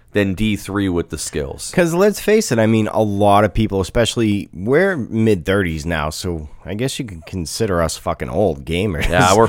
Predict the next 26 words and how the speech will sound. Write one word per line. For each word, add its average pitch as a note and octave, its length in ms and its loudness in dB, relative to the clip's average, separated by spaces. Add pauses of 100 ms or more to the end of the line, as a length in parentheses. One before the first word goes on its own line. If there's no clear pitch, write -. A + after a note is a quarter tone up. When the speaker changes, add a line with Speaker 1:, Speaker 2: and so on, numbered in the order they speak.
(120)
Speaker 1:
we're A2+ 200 6
old, F#2+ 160 8
Speaker 2:
But A#2 340 4
Speaker 1:
man. - 920 -6
Speaker 2:
I C3+ 120 4
think E3+ 260 -2
we're F3 140 6
the D3 100 0
last B2+ 300 4
generation A#2 500 2
where G#2+ 260 4
I G#2+ 160 4
can B2+ 280 -2
still A#2 380 4
accept, F#2+ 520 0
like, F2 360 0
consequences F2+ 880 0
and D#2+ 120 -2
a D2 60 -4
challenge G2+ 580 2
in E2+ 100 0
a D#2+ 40 -2
video A#2 380 4
game E2+ 260 2
is D2 140 -2
fun. A#2+ 500 2